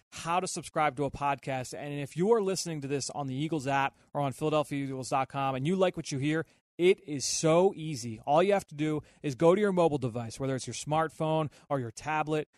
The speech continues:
You find your local podcast app. All of those devices have them.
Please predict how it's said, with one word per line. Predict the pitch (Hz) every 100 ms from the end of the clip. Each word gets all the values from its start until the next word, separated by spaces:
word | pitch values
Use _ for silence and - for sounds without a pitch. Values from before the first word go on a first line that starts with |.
| -
You | 135
find | - 156 196
your | 170
local | 156 165 147
podcast | - 143 147 - 160 156
app. | 170 165 147
All | 175
of | 180
those | 170 156
devices | 139 147 139 123
have | 135 147 127
them. | 120